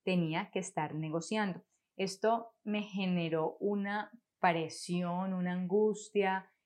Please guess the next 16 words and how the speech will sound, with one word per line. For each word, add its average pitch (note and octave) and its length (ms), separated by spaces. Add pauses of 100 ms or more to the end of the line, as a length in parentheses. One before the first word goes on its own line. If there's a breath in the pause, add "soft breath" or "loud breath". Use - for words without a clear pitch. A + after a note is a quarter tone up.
eh, D#3+ 420
que F3 80
también, E3 880
digamos E3+ 320
que F#3+ 80
me F3+ 180
llevó E3+ 280
el D#3+ 100
estrés F3+ 480 (100)
al F3+ 300
límite, G#3 640
estaba D#3+ 280
afectando D#3+ 520
también E3 560 (240)
mi G#3+ 300
salud. A#3+ 400